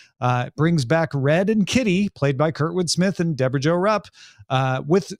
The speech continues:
some new characters, premiering Netflix January nineteenth.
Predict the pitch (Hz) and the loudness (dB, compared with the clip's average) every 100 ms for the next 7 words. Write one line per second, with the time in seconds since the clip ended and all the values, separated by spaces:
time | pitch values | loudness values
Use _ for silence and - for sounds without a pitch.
0 | - 202 233 269 131 113 104 113 117 - | -4 0 2 2 0 -4 -6 -10 -10 -6
1 | 135 131 147 143 135 131 139 131 - 147 | -2 0 0 0 -2 -2 -2 -4 -4 -4
2 | 113 151 160 147 131 120 120 - 175 202 | 0 2 2 0 0 -2 -4 -2 0 0
3 | - | -2